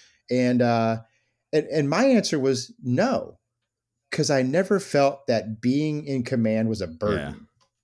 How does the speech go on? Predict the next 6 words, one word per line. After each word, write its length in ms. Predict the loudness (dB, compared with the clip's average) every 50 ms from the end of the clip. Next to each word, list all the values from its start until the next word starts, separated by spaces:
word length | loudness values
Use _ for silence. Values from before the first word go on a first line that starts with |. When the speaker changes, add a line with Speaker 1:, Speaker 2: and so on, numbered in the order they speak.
| _ _ -20
Speaker 2:
Interesting. 460 | -18 -18 -16 -16 -16 -14 -14 -14 -16 -18 _ _ _ _ _ _ _ _ _ _ _ _ _ _ _ _ _ _ _ _ _ _ -14
Speaker 1:
Right? 340 | -10 -8 -6 -4 -4 -4 -4
Like, 380 | -4 -4 -4 -4 -6 -8 -14 _ _ _ _
like, 300 | -2 0 0 0 -2 -4 _ -2
I 180 | 0 2 2
was, 460 | 2 2 2 2 2 0 -2 -6 -10